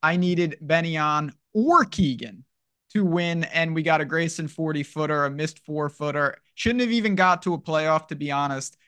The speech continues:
It was a tough one, even though it was a good week. It should have been a great week.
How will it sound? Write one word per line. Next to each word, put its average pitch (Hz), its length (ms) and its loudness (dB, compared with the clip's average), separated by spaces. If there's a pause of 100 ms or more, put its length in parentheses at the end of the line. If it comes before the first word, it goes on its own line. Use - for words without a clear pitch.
(260)
It 226 120 -2
was 214 220 0
a 226 80 2
tough 220 460 0
one, 226 400 -2
even 196 260 0
though 196 180 0
it 180 100 -6
was 165 180 -2
a 147 60 -2
good 156 300 0
week. 185 300 0
It 165 100 -4
should 175 180 -2
have 147 80 -6
been 147 120 -6
a 131 40 -8
great 147 380 -2
week. 147 360 -4